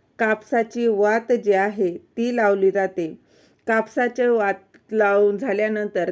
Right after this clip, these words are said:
त्यामध्ये विशेष म्हणजे ही तूप टाकूनच हा दिवा जो आहे,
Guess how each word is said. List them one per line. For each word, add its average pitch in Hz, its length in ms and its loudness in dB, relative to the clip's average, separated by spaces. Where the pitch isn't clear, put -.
त्यामध्ये 196 600 -2
विशेष 240 440 -2
म्हणजे 233 400 0
ही 233 160 -6
तूप 247 540 -8
टाकूनच 226 800 -4
हा 220 240 -4
दिवा 202 340 2
जो 196 140 -4
आहे, 196 320 -4